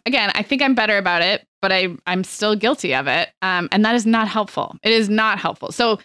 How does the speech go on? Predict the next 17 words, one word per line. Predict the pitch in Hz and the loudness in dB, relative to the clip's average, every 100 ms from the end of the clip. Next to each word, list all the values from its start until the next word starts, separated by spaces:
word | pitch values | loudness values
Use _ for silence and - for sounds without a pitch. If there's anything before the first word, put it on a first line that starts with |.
| - - _ _ - | -14 -20 _ _ -2
if | 240 | 0
it's | 240 233 | 0 2
not | 247 277 | 2 2
happening | 294 311 254 220 | 0 0 0 0
in | - 220 | 2 2
the | |
moment, | 202 190 170 143 190 - - - | 2 0 0 -2 -4 -8 -10 -4
um, | 185 170 165 160 - | -2 0 -2 -6 -8
then | 185 202 196 - | -2 0 2 0
it's | 185 | -4
gotta | - 220 226 | -2 -2 0
happen, | 208 196 190 | -2 -2 -2
like, | 175 165 - _ | 0 -2 -6 _
when | 170 165 160 | -10 -6 -6
the | |
kids | 170 165 135 | -6 -8 -4
are | 170 175 | -2 -2